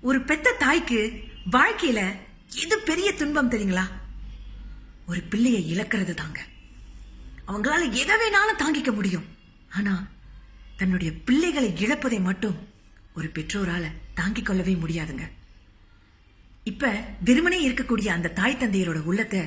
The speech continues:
என்ன சொல்லி, எந்த வார்த்தையை சொல்லி, எப்படி மகிழ்ச்சி படுத்தி, எந்த தன்முனைப்பான வார்த்தைகளை நம்ம கொட்டினாலும் கூட அந்த இடம் அப்படியே காலியாகத்தான், வெறுமனே தான் இருக்குங்க.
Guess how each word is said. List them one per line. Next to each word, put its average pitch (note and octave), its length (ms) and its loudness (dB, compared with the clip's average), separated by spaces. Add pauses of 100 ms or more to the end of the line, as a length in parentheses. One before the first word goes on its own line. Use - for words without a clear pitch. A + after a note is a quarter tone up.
(580)
என்ன F4 380 2
சொல்லி, C#4 360 0 (380)
எந்த E4+ 360 2
வார்த்தையை F#4 540 4
சொல்லி, A#3+ 300 2 (340)
எப்படி C4 440 4
மகிழ்ச்சி E4 380 2
படுத்தி, A#3 360 0 (340)
எந்த E4 240 4 (120)
தன்முனைப்பான G4 640 4
வார்த்தைகளை G4+ 500 4
நம்ம C4 180 4
கொட்டினாலும் F#4+ 640 4
கூட D#4+ 120 6 (1200)
அந்த F#3+ 240 2
இடம் E3 280 -2 (400)
அப்படியே G#3+ 440 0
காலியாகத்தான், F#3+ 680 0
வெறுமனே A3+ 380 6
தான் F#3 220 -2
இருக்குங்க. E3 300 -6